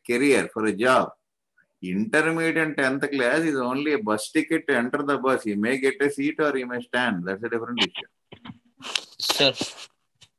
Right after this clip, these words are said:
Speaker 1: Right. The summary of all this, what you have learned is, remember that whenever a particle moves in a circular path,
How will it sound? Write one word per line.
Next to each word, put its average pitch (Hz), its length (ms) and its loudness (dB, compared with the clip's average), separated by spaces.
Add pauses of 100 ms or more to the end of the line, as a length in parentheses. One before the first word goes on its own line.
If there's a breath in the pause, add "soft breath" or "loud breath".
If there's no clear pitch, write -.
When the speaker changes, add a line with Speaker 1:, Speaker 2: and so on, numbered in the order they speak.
(840)
Speaker 1:
Right. 92 340 -2 (1800)
The 107 120 -6
summary 131 500 0
of 131 160 0
all 139 460 2
this, 143 260 0
what 123 260 2
you 135 120 4
have 123 120 6
learned 113 400 0
is, 147 480 -2 (1000)
remember 123 560 0
that 127 300 2 (1000)
whenever 123 760 2
a 120 60 2
particle 117 800 0
moves 120 580 -2
in 117 120 -4
a 113 140 -2
circular 110 760 -2 (160)
path, 104 300 4